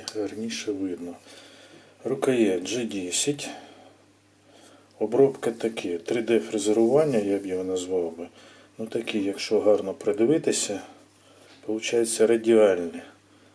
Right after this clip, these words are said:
але великий радіус. З цієї сторони і з тої сторони. Ну і така форма получилась цікава. Місце для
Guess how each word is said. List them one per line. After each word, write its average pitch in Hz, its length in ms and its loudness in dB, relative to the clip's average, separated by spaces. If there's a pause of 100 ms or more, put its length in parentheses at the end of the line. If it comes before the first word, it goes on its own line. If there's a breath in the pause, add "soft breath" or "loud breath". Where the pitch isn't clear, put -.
(400 loud breath)
але 104 180 0
великий 104 460 4
радіус. 87 560 0 (1400 soft breath)
З - 140 -10
цієї 143 200 4
сторони 143 600 0
і 123 40 -12
з - 120 -6
тої 82 280 -6
сторони. 87 460 -12
Ну 175 220 -12
і 165 40 -14
така 127 340 -6
форма 104 380 -4 (120)
получилась 95 520 -8
цікава. - 460 -10 (840 loud breath)
Місце 113 440 -4
для 101 400 0